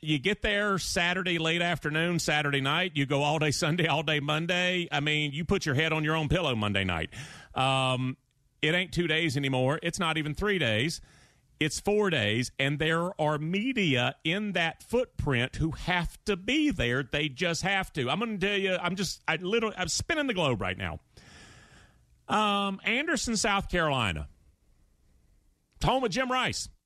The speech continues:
Baseball Hall of Famer. Anderson, South Carolina, if you're on eighty-five and you get to the Clemson exit, which at that point is like nineteen, Anderson is about the same distance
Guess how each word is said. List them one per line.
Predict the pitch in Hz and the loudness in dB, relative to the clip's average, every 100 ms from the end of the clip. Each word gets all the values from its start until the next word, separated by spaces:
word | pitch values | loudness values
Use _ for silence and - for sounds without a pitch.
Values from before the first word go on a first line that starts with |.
| _ _ _ | _ _ _
Baseball | - 170 180 147 | -4 -4 -4 -4
Hall | 170 | -4
of | 143 | -6
Famer. | 170 131 - - - - - - - _ _ - | -6 -8 -10 -20 -20 -20 -20 -20 -20 _ _ -4
Anderson, | 190 269 294 285 233 | -2 0 -2 -2 0
South | 247 233 - | 2 0 0
Carolina, | 214 190 180 160 | 0 2 0 0
if | 131 | 0
you're | 208 302 | 0 0
on | 277 220 | 0 0
eighty-five | 185 208 196 - 160 156 135 117 | 0 2 0 2 2 4 2 2
and | 113 | 0
you | 139 | 0
get | 151 160 | -2 -2
to | 131 | -4
the | 104 | 0
Clemson | 139 151 160 151 | 2 2 2 2
exit, | 151 123 147 | 2 2 0
which | 127 123 - - - | 2 0 -2 -6 -4
at | 147 123 | -2 0
that | 147 151 - | 2 0 0
point | 127 117 | -2 0
is | 113 | 2
like | 110 110 - | 2 0 -2
nineteen, | 107 117 120 120 117 131 135 - - _ _ _ _ _ _ _ _ _ _ _ _ _ _ _ _ _ _ | -2 0 0 0 0 2 -2 -4 -12 _ _ _ _ _ _ _ _ _ _ _ _ _ _ _ _ _ _
Anderson | 170 294 349 320 - 214 190 | 0 0 0 -2 0 0 0
is | 185 156 | 0 0
about | 147 175 165 | 2 0 -2
the | - | -4
same | - 214 277 302 | -4 -2 -2 -2
distance | 202 202 - 190 170 - | 0 0 -2 -4 -2 -4